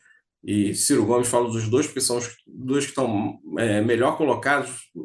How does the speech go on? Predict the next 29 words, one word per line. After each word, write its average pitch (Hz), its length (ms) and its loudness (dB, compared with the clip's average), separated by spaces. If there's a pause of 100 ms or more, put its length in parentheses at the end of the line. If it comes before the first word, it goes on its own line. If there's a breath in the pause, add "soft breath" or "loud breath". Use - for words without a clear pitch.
(160)
além 117 460 -2
de 117 220 -4
Lula 113 320 0
e 104 40 -2
Bolsonaro, 139 640 -2
né? 151 240 -4 (520 loud breath)
Então, 147 360 2
eles 156 160 2
já 190 120 2
tinham 220 360 0
uma 190 160 4
dificuldade 175 600 0
enorme, 156 400 0
a 110 40 -4
gente 117 140 -8
já 139 80 -8
sabia 156 420 -2
disso, 180 300 0
mas 180 300 -2
nesse 196 580 2
recorte 160 680 -4
aí, 160 340 -4 (420 soft breath)
a - 100 -4
gente 185 280 -4
tem, 233 580 -2
é, 160 460 0 (680)
claramente 196 800 2
a 208 600 0
impossibilidade 175 1300 0